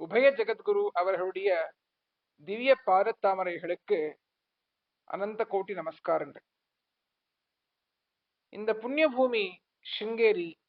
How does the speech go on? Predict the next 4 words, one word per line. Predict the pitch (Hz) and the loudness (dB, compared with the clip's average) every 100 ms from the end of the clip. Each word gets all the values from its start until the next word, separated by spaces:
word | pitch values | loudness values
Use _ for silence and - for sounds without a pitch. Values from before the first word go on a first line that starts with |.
| _ _ _ _ _ _ _ - | _ _ _ _ _ _ _ -8
சொற்பொழிவு | - 233 240 277 277 262 | 4 4 6 4 4 0
தொடரின் | - 190 190 196 151 _ _ _ _ _ _ _ _ _ _ | 0 2 4 2 -2 _ _ _ _ _ _ _ _ _ _
சென்ற | - 233 269 302 | 2 2 6 4
பாகத்தில் | 226 214 208 220 - 170 156 | 4 2 2 0 2 0 0